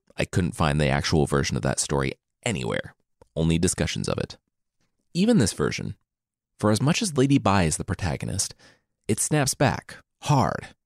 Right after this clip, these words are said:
with Lady Bai being the demon and Fahai being the good monk in the end.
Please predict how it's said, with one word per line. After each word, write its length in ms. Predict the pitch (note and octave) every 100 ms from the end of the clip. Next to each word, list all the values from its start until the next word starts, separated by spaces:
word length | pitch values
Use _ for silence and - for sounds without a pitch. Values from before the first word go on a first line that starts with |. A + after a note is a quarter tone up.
| _ _
with 180 | - G2+
Lady 220 | A#2+ A#2
Bai 180 | A2+ G2
being 260 | G2+ G2 F2
the 80 | F2
demon 420 | A#2 G#2+ - - _ _ -
and 120 | F#2
Fahai 340 | E2 F2+ F#2
being 220 | E2+ F2+ E2+
the 80 |
good 240 | E2 G2+ D#2+
monk 280 | G2 A2 D#2+
in 80 |
the 140 | B1+ C2+
end. 300 | C2 -